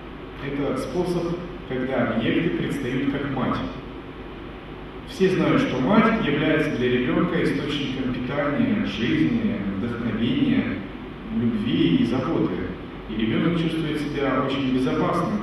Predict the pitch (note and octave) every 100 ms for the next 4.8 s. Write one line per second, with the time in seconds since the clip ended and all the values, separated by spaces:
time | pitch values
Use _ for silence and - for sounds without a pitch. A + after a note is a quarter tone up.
0 | A2 A2 B2+ - - - - - - G#3
1 | G#3 - - - - A2+ C3 D#3+ D#3 D#3
2 | G2+ - - - - - - - - -
3 | - - - - - - - - - -
4 | - - - - A2+ A2 G#2 -